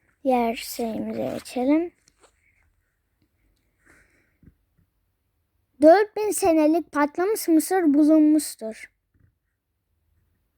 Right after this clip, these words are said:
Oho, arkadaşlar nasıl? Dört bin senelik patlamış mısır bulunmuştur. Kertenkeleler dillerini çıkararak koklarlar.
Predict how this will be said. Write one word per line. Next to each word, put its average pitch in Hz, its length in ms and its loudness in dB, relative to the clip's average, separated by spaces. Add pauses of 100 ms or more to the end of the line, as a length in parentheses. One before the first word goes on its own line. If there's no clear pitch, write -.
(1200)
Oho, - 460 2 (440)
arkadaşlar 381 800 0
nasıl? 381 680 -2
Dört 381 400 0
bin 427 220 4
senelik 285 760 0
patlamış 320 600 -8
mısır 330 340 -4
bulunmuştur. 302 1120 0 (1900)
Kertenkeleler 330 1080 2
dillerini 320 1000 2
çıkararak 330 1000 -4
koklarlar. 294 1040 0